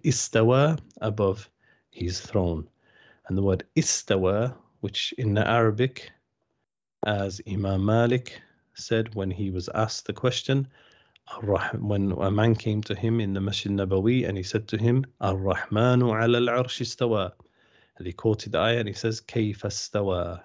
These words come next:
How did he istawa? And Imam Malik said, "Al-istiwa ma'loom." That istiwa is well known. Everybody knows what it means.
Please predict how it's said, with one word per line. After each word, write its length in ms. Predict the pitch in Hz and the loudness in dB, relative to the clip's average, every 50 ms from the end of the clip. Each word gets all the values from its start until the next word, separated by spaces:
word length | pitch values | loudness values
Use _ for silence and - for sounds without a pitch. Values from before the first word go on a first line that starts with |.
| - | -14
How 360 | - - - 123 135 135 127 | -6 0 2 4 6 6 4
did 200 | 117 110 104 - | 4 2 -2 -6
he 380 | - - - 95 90 92 98 - _ _ _ _ _ _ _ _ _ - | -6 -10 -10 -10 -8 -10 -10 -14 _ _ _ _ _ _ _ _ _ -6
istawa? 720 | 127 - - - - - 107 95 92 92 92 90 90 92 - _ _ _ _ _ _ _ _ _ _ _ _ _ _ _ _ _ _ _ - | -6 -4 -4 -6 -6 -4 -4 -2 -2 -4 -4 -6 -10 -12 -14 _ _ _ _ _ _ _ _ _ _ _ _ _ _ _ _ _ _ _ -10
And 120 | 98 92 | -8 -6
Imam 260 | 92 101 104 107 107 | -4 -2 -2 0 2
Malik 380 | 107 110 110 110 113 107 107 - | 2 4 4 4 2 0 -2 -6
said, 360 | - - 127 135 135 139 - - _ _ _ _ _ _ _ _ _ _ _ _ _ _ _ _ _ _ _ _ _ _ _ _ _ _ _ _ - | -4 0 2 2 2 0 -4 -12 _ _ _ _ _ _ _ _ _ _ _ _ _ _ _ _ _ _ _ _ _ _ _ _ _ _ _ _ -10
"Al-istiwa 1000 | 160 127 110 110 120 139 127 - - - - - 101 104 117 135 156 165 165 143 | -6 -6 -4 -4 -4 -4 -4 -6 -6 -8 -4 -2 0 2 2 4 4 4 2 2
ma'loom." 640 | 131 123 113 104 101 101 101 98 90 85 85 82 - - - _ _ _ - | 2 2 2 2 2 2 0 -2 -4 -4 -6 -6 -8 -12 -20 _ _ _ -6
That 200 | 98 90 - - | -6 -4 -4 -4
istiwa 760 | 117 - - - - 110 110 110 120 131 143 151 156 151 - - - - _ _ | -6 -6 -6 -6 -2 0 2 4 4 4 4 4 4 2 -2 -8 -20 -20 _ _
is 180 | - 131 135 127 | -2 -2 0 2
well 260 | 120 131 127 117 113 | 4 4 4 4 4
known. 360 | 107 95 90 85 85 82 - - - 123 | 2 0 -2 -6 -6 -10 -12 -10 -8 -6
Everybody 380 | 127 131 156 156 143 127 120 | -4 -4 -2 -2 -2 0 0
knows 260 | 110 110 104 98 92 104 | 0 0 -2 -2 -4 -2
what 160 | 104 107 95 | -2 -2 -2
it 140 | 87 - - | -2 -2 -4
means. 480 | 98 92 87 82 - - - - - | -4 -4 -4 -6 -8 -12 -16 -20 -20